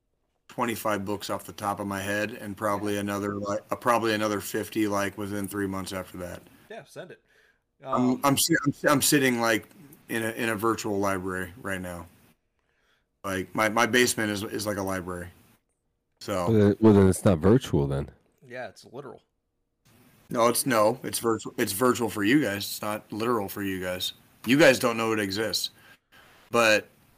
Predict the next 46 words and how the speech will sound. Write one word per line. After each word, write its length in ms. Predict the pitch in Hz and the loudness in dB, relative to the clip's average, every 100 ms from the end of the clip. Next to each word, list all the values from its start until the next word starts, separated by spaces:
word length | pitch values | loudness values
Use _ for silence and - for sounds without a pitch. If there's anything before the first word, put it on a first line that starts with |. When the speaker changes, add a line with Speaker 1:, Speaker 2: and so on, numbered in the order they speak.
| - | -6
Speaker 1:
you 100 | 113 | -2
hear 180 | 131 131 | 2 4
my 160 | 117 | 4
voice. 600 | 101 113 127 101 - - - | 2 2 2 2 -2 -4 -6
And 160 | 110 107 | -6 -2
if 80 | |
I 100 | 120 | 0
was 200 | 113 113 - | 0 -2 -6
to 80 | |
say, 420 | 107 123 113 107 - - - _ _ | -4 0 2 2 -4 -16 -20 _ _
"Pull 600 | - 147 139 131 127 123 _ - - - | 2 4 4 2 2 -2 _ -20 -20 -2
The 100 | 156 | -2
Town 600 | - 190 196 135 110 - - 127 | 2 4 4 4 -2 -12 -16 -2
by 180 | 131 | 0
Chuck 300 | 127 - 147 | 0 -2 -2
Hogan 500 | 151 170 131 110 120 120 _ - - - - _ _ _ | 0 0 0 -4 -8 -14 _ -20 -20 -20 -20 _ _ _
off 240 | 123 127 - | 4 4 4
the 80 | 175 | 2
shelf 640 | - 117 135 - - - - | 4 2 2 -2 -8 -12 -4
and 360 | 117 120 117 | -2 0 -2
pull 280 | 135 139 139 | 0 2 2
to, 640 | 143 135 135 131 131 127 - | 0 -2 0 0 -2 -6 0
open 260 | 131 143 135 | 0 0 -2
to 80 | |
page 300 | 113 127 117 | -2 -2 -2
one 140 | 117 127 | -2 -4
hundred 260 | 135 117 101 | -2 -4 -4
fifty 280 | 147 123 | -6 -6
and 120 | 113 107 | -6 -6
say, 240 | 120 113 | -4 -4
'Halogen 580 | 113 143 156 120 127 117 | -2 -2 0 -2 -4 -2
work 220 | 135 135 | -2 -2
lights 300 | 110 104 110 | -4 -6 -6
clamped 460 | - 131 120 123 - | -10 -8 -8 -8 -12
to 80 | 120 | -10
the 100 | 107 | -2
rafters 540 | 117 127 127 113 110 | 2 4 2 -4 -6
illuminated 540 | 110 120 123 120 113 107 | -6 -6 -4 -2 -2 -4
the 100 | 110 | -8
emerald 340 | 117 117 110 98 | -6 -6 -6 -6
green 260 | 120 113 | -8 -8
Corvette 460 | 110 120 110 117 110 | -8 -10 -6 -6 -6
Z 240 | 101 117 | -6 -4
R 220 | 120 113 | -4 -4
dash 340 | 110 107 107 - | -6 -6 -8 -10
one.'" 320 | 117 104 | -8 -8